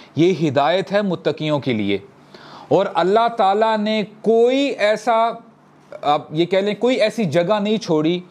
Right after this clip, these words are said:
कि जहाँ पे हमारी वहाँ पे हिदायत ना हो। अल्लाह ताला ने कदम कदम पे हमें हिदायत जो है हमारे लिए जो है खोल खोल कर बयान कर दिया। अबू हुरैरा रज़ियल्लाहु अन्हु वो रिवायत करते हैं कि उनको ना,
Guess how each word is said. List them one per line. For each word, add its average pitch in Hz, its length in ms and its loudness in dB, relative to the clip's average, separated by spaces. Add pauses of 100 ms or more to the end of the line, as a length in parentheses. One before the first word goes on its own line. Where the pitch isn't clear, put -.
(460)
कि 185 100 2
जहाँ 165 340 0
पे 196 60 2
हमारी 151 480 0
वहाँ 143 280 -2
पे 170 60 0
हिदायत 131 500 -2
ना 117 100 -4
हो। 95 180 -4 (560)
अल्लाह 156 260 2
ताला 170 300 0
ने 190 160 -2 (100)
कदम 185 300 2
कदम 175 360 0
पे 190 120 -2
हमें 151 440 -2
हिदायत 123 560 -2 (220)
जो 127 120 -2
है 156 100 0
हमारे 135 300 0
लिए 151 320 -2 (360)
जो 139 80 2
है 160 80 2
खोल 185 280 2
खोल 196 220 2
कर 196 140 0
बयान 123 300 -2
कर 107 180 -4
दिया। 98 260 -4 (160)
अबू 160 200 2
हुरैरा 165 460 0
रज़ियल्लाहु 147 500 0
अन्हु 139 280 -4 (680)
वो 147 180 2
रिवायत 127 380 2
करते 127 260 -2
हैं 147 220 -2
कि 127 480 0 (340)
उनको 156 320 0
ना, 190 220 -4